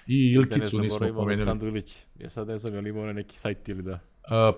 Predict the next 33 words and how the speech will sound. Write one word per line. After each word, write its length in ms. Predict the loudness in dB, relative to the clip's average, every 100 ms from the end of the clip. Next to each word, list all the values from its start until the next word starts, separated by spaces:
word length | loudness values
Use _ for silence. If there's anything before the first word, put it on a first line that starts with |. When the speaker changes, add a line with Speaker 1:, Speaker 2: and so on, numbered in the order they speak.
| 2
Speaker 1:
pa 140 | 2
nema, 380 | 4 6 6 6
ima 220 | 4 4
jedino 360 | 4 4 4 2
onaj 160 | 2
link 160 | 2 0
što 180 | -4 -8
je 100 | -6
tamo 240 | -2 -2
u 40 | -2
zahvalnicama, 760 | -4 -4 -6 -6 -8 -16 -16
pa 300 | -16 -12 -12
eto, 180 | -12 -18 -14
to 100 | -10
je 120 | -10
to. 200 | -10 -12 -6
Pitaću 420 | -4 -2 -4 -2
i 60 | -2
nju 160 | -2
u 80 | -4
međuvremenu 600 | -6 -6 -4 -2 -2 -2
da 120 | -4
nije 200 | -4 -4
nešto 300 | -6 -8 -12
da 60 | -16
Speaker 2:
Jel 60 | -16
ima 60 |
Speaker 1:
promenim, 320 | -8 -6 -4 -4
Speaker 2:
neki 200 | -8 -10
Speaker 1:
da 60 |
li 40 | -4
ima. 0 |
Speaker 2:
portfolio? 560 | -4 -4 -4 -4 -6